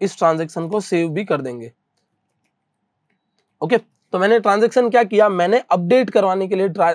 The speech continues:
यहाँ एक ट्रांजैक्शन बनाया जिसको मैंने लास्ट में सेव किया। और यहाँ पर मैं कैच बना लेता हूँ, कैच, और यहाँ मुझे एक्सेप्शन हैंडलिंग करवानी है, तो मैं ईआरआर करके एक एक्सेप्शनल वेरिएबल बना देता हूँ।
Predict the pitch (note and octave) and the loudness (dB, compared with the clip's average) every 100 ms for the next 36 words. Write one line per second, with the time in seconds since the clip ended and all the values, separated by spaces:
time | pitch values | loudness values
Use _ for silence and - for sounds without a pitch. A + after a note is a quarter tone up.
0 | D#3 D#3+ D#3 E3+ F3 E3+ E3 F3 G3+ F3+ | -2 -4 -2 -4 -2 -2 -2 -4 -2 0
1 | E3 D#3+ D#4 - _ _ _ F3+ F#3+ A#3+ | 2 2 0 -4 _ _ _ -4 0 2
2 | A3 A#3 F#3+ F3 G#3+ A#3+ G#3+ G#3+ G#3+ F#3+ | 2 0 2 2 2 0 2 4 2 2
3 | E3+ F3+ - _ _ _ _ D3+ D#3 D3+ | 2 2 0 _ _ _ _ -2 -2 0
4 | F3+ G#3+ G#3 G#3 - G3+ F3+ F#3+ F3+ F3 | 2 2 2 0 -2 2 2 2 0 0
5 | E3 E3+ G3 A3 _ _ _ - E3+ G3+ | 0 -2 -4 -8 _ _ _ 2 2 2
6 | - - _ _ _ _ - C#3+ C3+ C3 | -4 -20 _ _ _ _ -10 -4 -2 -4
7 | C3 _ C3 D3 E3 E3 E3 F3+ F3 - | -6 _ -6 0 2 2 0 -2 -4 -8
8 | _ _ _ _ _ _ _ - - - | _ _ _ _ _ _ _ -16 -8 -6
9 | E3 - G3+ F#3+ E3 E3 F#3 G3 F#3 F3 | -4 -2 -2 -2 -2 -2 -2 -2 -2 0
10 | F#3+ G#3 G3 _ _ _ _ _ D3 C#3 | -2 -4 -6 _ _ _ _ _ -10 -6
11 | C#3 C3 - - D3+ D#3 D#3 E3 E3+ D#3+ | -6 -8 -14 -10 -2 2 4 2 0 -4
12 | D#3+ E3 D#3+ D3+ C#3+ D3 - F3+ - G3+ | -2 -6 -4 -6 -4 -8 -6 -8 -4 -2
13 | F#3+ E3+ E3+ G3 G#3 G3 G3 F#3+ G3 G#3+ | 0 0 0 2 2 0 0 -2 -2 -4